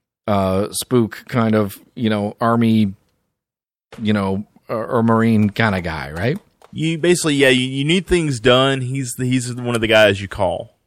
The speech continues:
Speaker 1: Right.
Speaker 2: you know?
Speaker 1: You need some sneaky stuff done. Uh, you know, he's the guy that's, like, not on the map,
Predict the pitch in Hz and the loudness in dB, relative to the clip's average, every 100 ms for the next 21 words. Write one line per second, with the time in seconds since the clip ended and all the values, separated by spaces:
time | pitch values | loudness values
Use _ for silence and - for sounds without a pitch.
0 | - 107 107 107 101 101 _ 110 120 123 | -4 -2 0 -2 -4 -8 _ -2 0 2
1 | 131 - 131 113 117 107 - 143 139 127 | 0 -2 0 2 2 0 -4 -6 -6 -8
2 | - 131 110 113 110 107 107 104 101 - | -2 -2 0 0 2 2 0 -2 -4 -10
3 | _ _ _ _ - - - 110 107 92 | _ _ _ _ -16 -12 -6 -2 -2 -2
4 | 123 123 117 113 113 104 101 113 104 107 | 0 0 0 2 2 0 -2 -2 0 2
5 | 107 107 104 104 98 98 95 95 | 2 2 2 2 2 2 2 0